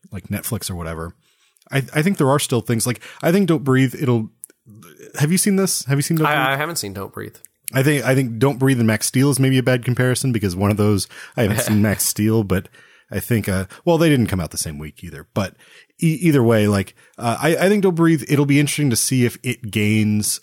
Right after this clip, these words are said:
Speaker 1: uh, i-, if it gains a cult following. I think it definitely could. I think it's, I think Don't Breathe is actually a pretty darn good movie. It's, uh, uh, actually reminds me of the mechanics of this movie a lot, in that it's basically one setting and it's all,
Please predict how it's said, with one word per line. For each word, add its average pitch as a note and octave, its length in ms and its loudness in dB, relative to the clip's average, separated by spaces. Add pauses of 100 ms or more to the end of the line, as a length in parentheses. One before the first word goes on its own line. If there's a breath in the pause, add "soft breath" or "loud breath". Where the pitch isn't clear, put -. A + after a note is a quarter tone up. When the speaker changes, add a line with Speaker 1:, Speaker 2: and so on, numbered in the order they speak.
Speaker 1:
uh, F#2+ 400 -4
i-, B2+ 220 -4
if A#2+ 140 0
it A#2 120 -2
gains A2+ 220 2
a G#2+ 40 -2
cult - 200 -6
following. A#2+ 300 2
I G2 40 -2
think G2+ 140 -2
it G2 80 -6
definitely G2 300 -4
could. C3 240 -2
I G2+ 80 -4
think C3+ 160 -2
it's, - 160 -6 (260 loud breath)
I C#3+ 60 0
think F3+ 180 0
Don't C#3 160 0
Breathe D#3+ 160 2
is A#2+ 140 0
actually B2+ 260 -4
a F#2 60 -8
pretty D#3+ 440 -6
darn G2 560 -2
good F#2 240 -2
movie. E2 380 -4
It's, G2+ 340 -8
uh, F#2+ 360 -4 (560 soft breath)
uh, G#2 420 -4
actually C3 420 -2
reminds A#2 520 2
me A#2+ 100 4
of G2 60 0
the F#2+ 320 -4
mechanics A2 560 0
of G#2+ 220 -4
this A#2+ 200 0
movie B2 220 2
a A#2 60 4
lot, A2 280 0
in G#2 200 2
that G2 260 -2 (340 loud breath)
it's A2 340 -2
basically A2+ 640 0
one G#2 460 2
setting G2+ 520 0 (280 loud breath)
and G2+ 180 -2
it's - 240 -4
all, G2+ 600 -4